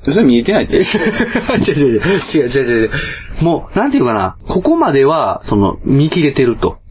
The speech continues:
Speaker 2: 見切ってるんですよ。でも、
Speaker 1: はい。
Speaker 2: 最後の人たちが見切れないっていう領域まで来た感じなんですよね。今は。
Speaker 1: 領域。
Speaker 2: 領域、領域。
Speaker 1: ほう。
Speaker 2: うん。そうそうそう。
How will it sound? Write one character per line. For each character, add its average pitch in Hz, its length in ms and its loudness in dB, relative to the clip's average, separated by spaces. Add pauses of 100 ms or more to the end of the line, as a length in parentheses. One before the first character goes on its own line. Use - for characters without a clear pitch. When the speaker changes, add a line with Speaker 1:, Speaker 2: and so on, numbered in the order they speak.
(520)
Speaker 2:
見 175 120 2
切 190 120 -4
っ - 40 -8
て - 140 -2
る 147 120 2
ん 110 60 2
で 104 60 2
す - 100 -4
よ。 - 80 -4 (420)
で 202 100 2
も、 147 180 0
Speaker 1:
は 92 60 -4
い。 - 100 -14
Speaker 2:
最 262 280 0
後 240 120 0
の 151 60 0
人 220 200 -2
た 196 140 -2
ち 127 120 0
が 113 100 2
見 113 160 2
切 127 120 0
れ 110 120 2
な 87 140 0
い - 80 -12 (360)
っ - 40 -10
て 120 60 2
い 117 380 4
う - 60 -4 (760)
領 131 240 4
域 123 160 -2
ま 101 100 0
で 98 80 0
来 - 80 -6
た 85 220 -6 (220)
感 113 200 0
じ 101 60 4
な 95 60 0
ん 92 40 -4
で 90 40 -6
す 90 60 -2
よ 104 60 2
ね。 208 200 -2 (140)
今 110 220 2
は。 90 80 0
Speaker 1:
領 101 60 2
域。 - 320 -4 (160)
Speaker 2:
領 117 200 2
域、 95 160 -2
領 95 200 4
域。 87 240 -8 (100)
Speaker 1:
ほ 92 460 0
う。 98 80 -2
Speaker 2:
う 95 60 2 (100)
ん。 87 40 -8 (920)
そ 120 140 0
う 101 40 -4
そ 104 100 0
う 92 40 0
そ 92 120 2
う。 85 120 -4